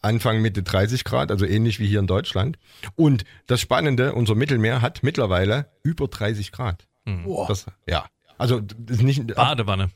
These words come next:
Speaker 1: Abkühlung ist es nicht mehr. Aber
Speaker 2: Ja.
Speaker 1: das bedeutet, selbst im November sind wir dann vielleicht bei fünfundzwanzig, sechsundzwanzig
Speaker 2: Mhm.
Speaker 1: Grad.
Speaker 2: Mhm.
Speaker 1: Naja, dann lohnt sich ja mal, da runter zu fliegen, weil das Wetter ist immer noch schön und du
Speaker 2: Mhm.
Speaker 1: kannst dann in ein schönes, warmes Mittelmeer gehen. Und das macht Spaß.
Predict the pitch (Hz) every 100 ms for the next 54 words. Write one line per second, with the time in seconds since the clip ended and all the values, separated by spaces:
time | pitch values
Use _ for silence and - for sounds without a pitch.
0 | - 120 - 143 131 110 107 95 117 -
1 | 85 - 117 170 247 _ _ 127 - 113
2 | 113 143 139 170 - 123 120 - 117 110
3 | 101 98 165 120 156 - _ - 113 110
4 | 98 95 101 92 98 - 95 120 117 104
5 | 98 98 92 104 - 113 92 85 82 92
6 | 92 82 - - - 101 - - - 78
7 | 71 92 98 80 80 80 78 78 76 90
8 | 92 107 110 87 78 78 90 82 80 82
9 | 98 - 98 123 85 80 85 90 - 85
10 | 82 82 87 - 82 90 82 85 95 101
11 | 87 73 71 69 - - 82 76 92 -
12 | -